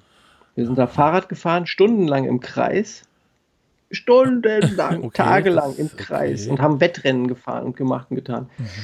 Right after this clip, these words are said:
Speaker 1: Und als das dann langweilig wurde, dann, äh, haben wir angefangen, unsere Fahrräder zu pimpen. Da kamen dann irgendwelche bunten Dinge in die Speichen rein. Und als das langweilig wurde, dann hat irgendjemand eine Tüte zwischen den Bäumen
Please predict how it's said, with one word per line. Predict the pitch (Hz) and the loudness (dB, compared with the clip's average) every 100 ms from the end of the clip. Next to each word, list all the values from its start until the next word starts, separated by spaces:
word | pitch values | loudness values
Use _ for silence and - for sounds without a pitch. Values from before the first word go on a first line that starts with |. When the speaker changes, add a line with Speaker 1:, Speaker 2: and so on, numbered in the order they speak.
| 117 - - _ _ | -12 -14 -20 _ _
Speaker 1:
Und | 139 135 135 | 2 4 4
als | 135 135 | 0 -2
das | 147 | -4
dann | 180 165 | 0 4
langweilig | 160 170 170 170 165 | 4 4 4 4 2
wurde, | 160 160 165 | 2 4 2
dann, | 156 156 156 151 | 2 2 2 0
äh, | 147 | -2
haben | 151 147 147 139 147 | 0 2 4 4 4
wir | 143 | 4
angefangen, | 143 147 147 147 131 | 4 2 2 2 2
unsere | 131 - 131 123 120 | 0 2 4 4 4
Fahrräder | 131 127 135 117 110 | 2 4 4 2 -2
zu | - | -6
pimpen. | 117 - 147 175 - 277 | -8 0 2 2 0 -2
Da | 208 | 0
kamen | 131 131 127 | -2 -2 0
dann | 123 | 0
irgendwelche | 107 117 120 113 110 110 110 - - - - _ _ _ | 0 0 0 -2 -2 -4 -6 -16 -20 -20 -20 _ _ _
bunten | 135 131 131 117 113 - | 4 4 4 2 2 2
Dinge | 139 160 | 2 4
in | 143 | 2
die | 139 | 2
Speichen | 139 - 117 127 131 | 0 0 2 2 0
rein. | 123 123 123 131 131 - _ _ - | -2 0 0 0 -2 -8 _ _ -8
Und | 123 107 | -6 -4
als | 113 - | -4 0
das | 127 143 | 0 4
langweilig | 160 160 165 165 165 165 | 4 4 4 2 0 0
wurde, | 165 160 | 0 2
dann | 160 156 143 | 0 0 0
hat | 139 | 0
irgendjemand | - 160 156 156 147 | 0 2 2 4 4
eine | 139 | 2
Tüte | - 202 202 107 | 4 4 4 2
zwischen | 120 117 120 | 0 2 4
den | 117 107 | 4 6
Bäumen | 113 120 127 110 | 6 8 6 2